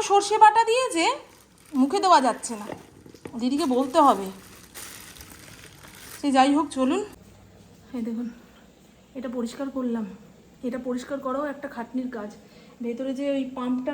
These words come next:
রয়েছে সেটা বের করে পরিষ্কার পরিচ্ছন্ন করলাম, তারপরে চলছে, নাহলে পাম্প বন্ধ হয়ে গেলে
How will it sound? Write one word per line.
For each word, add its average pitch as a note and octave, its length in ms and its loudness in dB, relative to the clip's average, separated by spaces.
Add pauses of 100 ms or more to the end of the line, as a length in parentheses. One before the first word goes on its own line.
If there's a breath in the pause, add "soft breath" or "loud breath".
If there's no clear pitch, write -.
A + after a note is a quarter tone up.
রয়েছে C4+ 260 -2 (240)
সেটা B3 220 -6 (100)
বের B3 180 -2 (100)
করে C4+ 160 -2 (140)
পরিষ্কার A#3 420 -6
পরিচ্ছন্ন C4 360 -6 (120)
করলাম, B3 260 -4 (100)
তারপরে A3 320 -8 (100)
চলছে, G3+ 260 -10 (480 loud breath)
নাহলে A#3 240 -4 (100)
পাম্প A#3+ 260 0
বন্ধ A3+ 160 -2 (100)
হয়ে B3+ 160 0
গেলে C4+ 120 -4